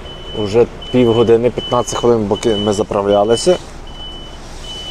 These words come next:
Зараз чувак запаркується. Ось цей вже виїжджає.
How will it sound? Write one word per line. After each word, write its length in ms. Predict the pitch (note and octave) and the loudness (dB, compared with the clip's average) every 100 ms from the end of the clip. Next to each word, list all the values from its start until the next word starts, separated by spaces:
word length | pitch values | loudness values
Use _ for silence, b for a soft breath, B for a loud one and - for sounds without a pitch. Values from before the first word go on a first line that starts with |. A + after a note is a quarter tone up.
| - - - - - G#2 | -12 -12 -14 -14 -10 0
Зараз 500 | G#2+ G#2+ G#2+ - - | 4 6 4 2 -2
чувак 340 | A2+ A2 A2 | 2 4 2
запаркується. 960 | G2+ G#2 A#2 A#2 G3+ G3+ F#3+ - F3 F3 - - - - A2 | 0 -2 -2 2 4 6 4 4 2 2 -8 -12 -12 -6 -4
Ось 60 | G2 | -2
цей 220 | - D3+ | 4 4
вже 180 | D#3+ E3 | 4 6
виїжджає. 640 | D#3+ D#3+ D3 E3 D#3+ D3+ | 6 6 6 4 4 2